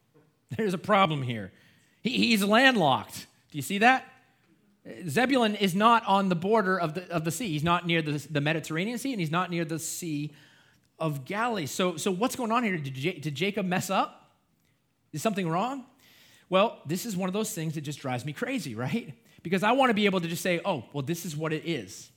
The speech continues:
okay? This is the answer." And you're gonna say, "Oh, well, that's great. That's perfect." But if I did that, I'd be lying. Um,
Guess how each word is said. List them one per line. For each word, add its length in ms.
okay? 240
This 220
is 120
the 160
answer." 460
And 220
you're 120
gonna 160
say, 260
"Oh, 340
well, 100
that's 240
great. 400
That's 160
perfect." 480
But 100
if 80
I 100
did 340
that, 400
I'd 220
be 80
lying. 380
Um, 360